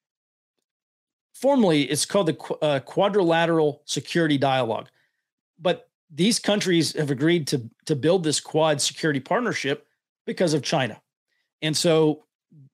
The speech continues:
when they, when Biden heads to Japan, China's gonna dominate these Quad talks. And we're gonna hear a lot of stuff about the China threat and the China threat. By the way, the Chinese hate, they absolutely hate. I,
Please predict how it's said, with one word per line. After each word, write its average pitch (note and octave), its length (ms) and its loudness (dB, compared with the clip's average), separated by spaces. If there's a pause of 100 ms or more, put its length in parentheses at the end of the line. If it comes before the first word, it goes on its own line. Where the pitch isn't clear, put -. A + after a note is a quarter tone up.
(1600)
when F3 140 2
they, F#3+ 380 2 (220)
when F3 200 2
Biden G3 260 4
heads F#3+ 240 2
to F3 100 -2
Japan, D#3 520 0 (140)
China's F#3+ 320 0
gonna F3+ 160 2
dominate D3+ 580 0
these D3 180 -2
Quad D#3 360 -2
talks. A2+ 320 -8 (440)
And C#3+ 220 -2
we're D#3 80 2
gonna F3 160 2
hear F3 160 2
a E3+ 60 4
lot E3+ 160 4
of E3 80 0
stuff D#3 240 -2
about D#3+ 180 2
the E3+ 80 -4
China E3 320 -2
threat D3 220 -2
and - 80 -10
the C#3 40 -8
China D#3+ 220 0
threat. D3 160 -4 (180)
By A#3 140 0
the G#3 80 4
way, D#3+ 140 4
the C#3+ 80 -2
Chinese G#3 480 0 (100)
hate, - 400 -4 (160)
they F#3+ 240 -2
absolutely D#3+ 500 2
hate. D3 240 2
I, E3+ 160 0